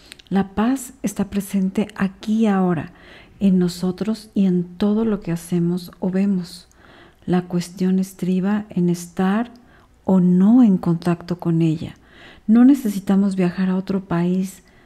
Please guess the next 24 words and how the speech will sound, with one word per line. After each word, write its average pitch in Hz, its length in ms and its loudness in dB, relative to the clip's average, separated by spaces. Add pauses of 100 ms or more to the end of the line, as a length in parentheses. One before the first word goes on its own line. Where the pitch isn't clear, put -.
(340)
o 196 100 -4
a 180 100 2
otros 185 300 -4
países 180 480 -2
lejanos 185 640 -2
para 185 240 0
disfrutar 175 640 -4
del 180 160 -4
cielo 180 320 -2
azul. 190 460 -4 (520)
No 202 160 6
necesitamos 185 720 0
marcharnos 180 720 -2
de 185 100 -2
nuestra 165 320 -4
ciudad 170 480 -4 (480)
ni 190 140 2
de 175 140 2
nuestro 190 440 0
vecindario 175 720 -2
para 180 260 -4
que 175 100 -10
la 170 120 0
mirada 185 560 0